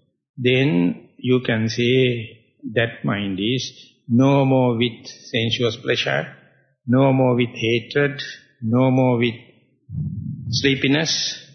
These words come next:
no more with the past and the future, no more entertaining doubts. That means you resolute,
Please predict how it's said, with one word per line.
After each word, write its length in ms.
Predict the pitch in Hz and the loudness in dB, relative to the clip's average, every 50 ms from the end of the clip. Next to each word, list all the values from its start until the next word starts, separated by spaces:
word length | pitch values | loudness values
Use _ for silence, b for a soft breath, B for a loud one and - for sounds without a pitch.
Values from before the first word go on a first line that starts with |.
| _ - | _ -8
no 260 | 120 117 127 131 135 | -4 0 2 2 2
more 220 | 131 135 135 127 123 | 2 2 2 2 2
with 180 | 123 123 120 | 2 0 0
the 80 | 127 117 | -2 -4
past 360 | - - 107 104 110 - - | -2 -2 -2 -2 -2 -2 -4
and 160 | 123 120 120 | -4 -4 -4
the 60 | 123 123 | -4 -4
future, 560 | - 135 131 127 120 - 131 127 127 127 - - _ _ _ _ _ _ _ | -2 0 0 0 -2 -2 -4 -4 -4 -4 -8 -18 _ _ _ _ _ _ _
no 240 | 120 113 117 123 127 | -2 0 2 2 2
more 200 | 127 127 127 127 | 2 2 2 2
entertaining 600 | 120 117 117 123 110 104 104 101 123 135 135 120 | 0 -2 -4 -6 -4 -4 -4 -4 -2 -4 -2 -2
doubts. 680 | 104 98 92 - - - - - - - - _ _ _ | -2 -4 -4 -6 -8 -12 -14 -14 -14 -16 -18 _ _ _
That 220 | 113 110 - - | -8 -8 -6 -4
means 240 | 120 120 143 147 135 | -2 -2 -2 -4 -4
you 180 | 139 131 127 117 | -2 -2 0 2
resolute, 760 | 123 123 120 - - 165 160 123 107 107 117 139 143 - | 2 0 0 0 0 0 0 0 0 0 0 -2 -4 -6